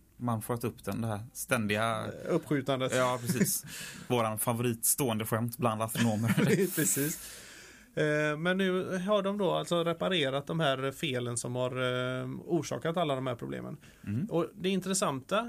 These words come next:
Speaker 2: är faktiskt att felen är inte på rymdfärjan, trots att det är den som är så gammal som det är, närmare trettio år nu.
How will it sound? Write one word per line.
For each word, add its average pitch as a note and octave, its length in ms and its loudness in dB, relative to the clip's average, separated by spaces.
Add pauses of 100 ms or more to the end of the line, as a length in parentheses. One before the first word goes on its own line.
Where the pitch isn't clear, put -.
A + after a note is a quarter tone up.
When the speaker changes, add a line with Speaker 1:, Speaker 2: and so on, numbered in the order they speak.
Speaker 2:
är D3+ 280 0
faktiskt C#3+ 420 -6
att D3 220 -6
felen E3+ 380 2
är F3 140 0
inte F#3+ 220 -2
på C3+ 120 0
rymdfärjan, D#3 720 -2
trots F3 240 -2
att C3+ 100 -2
det D#3 60 -2
är D3+ 40 0
den C3 220 0
som C#3 160 -4
är B2+ 340 0
så C3+ 160 -4
gammal B2+ 340 -4
som B2+ 140 -6
det C3 100 -2
är, B2+ 80 -4
närmare B2+ 320 -4
trettio - 340 -10
år C3+ 140 -6
nu. C3 160 -10